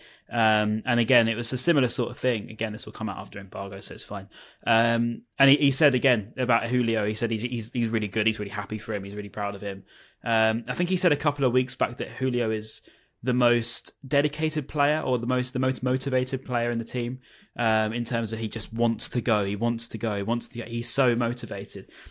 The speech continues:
And obviously to have that with his skill set, mate, to see him back, as you say, Ben, he, he looked like he was coming back as a senior player now, whereas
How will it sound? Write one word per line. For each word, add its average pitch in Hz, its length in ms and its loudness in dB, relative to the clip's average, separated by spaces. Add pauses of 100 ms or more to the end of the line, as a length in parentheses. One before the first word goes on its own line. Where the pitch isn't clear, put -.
(120)
And 127 100 4
obviously 127 240 0
to 139 100 -4
have 147 220 4
that 120 120 6
with 98 80 -6
his 107 140 -6
skill 113 300 -2
set, 95 220 -6
mate, 95 180 -8
to 117 60 -8
see 165 200 2
him 147 180 0
back, 117 260 2
as 104 80 -8
you 104 60 -10
say, 110 220 -2
Ben, 101 240 -6
he, 113 180 -8 (320)
he 135 140 2
looked 170 180 4
like 139 120 0
he - 60 0
was 127 120 0
coming 123 180 0
back 113 180 -4
as 113 60 -2
a 107 40 -6
senior 113 360 0
player 117 320 0
now, 98 200 -4
whereas 101 340 -8